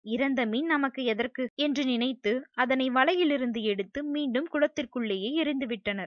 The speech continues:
அந்த மீன் குளத்திற்குள் ஓடி சென்று ஒளிந்து கொண்டது. மூன்றாவது மீன் வலைக்குள்ளேயே துடித்துக் கொண்டிருந்தது. அதனை அவர்கள் பிடித்துச் சென்றனர்.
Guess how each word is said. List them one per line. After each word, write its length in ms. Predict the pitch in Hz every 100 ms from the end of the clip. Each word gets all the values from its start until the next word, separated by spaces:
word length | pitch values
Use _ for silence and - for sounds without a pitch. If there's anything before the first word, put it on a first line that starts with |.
| -
அந்த 300 | 269 269 277
மீன் 260 | 269 370
குளத்திற்குள் 560 | 415 320 349 359 262 302
ஓடி 260 | 247 254 294
சென்று 420 | 254 220 277 311
ஒளிந்து 340 | 285 294 277
கொண்டது. 440 | - 226 202 180 - _ _ _ _ -
மூன்றாவது 680 | 269 453 415 403 302 269
மீன் 340 | 247 233 262 277
வலைக்குள்ளேயே 680 | 262 311 381 339 294 254 226 285
துடித்துக் 380 | 311 269 320
கொண்டிருந்தது. 680 | - 262 247 233 208 196 - _ _ _ _
அதனை 380 | - 240 262 294
அவர்கள் 400 | 262 240 269 359
பிடித்துச் 460 | 381 349 359 -
சென்றனர். 380 | 277 214 202 180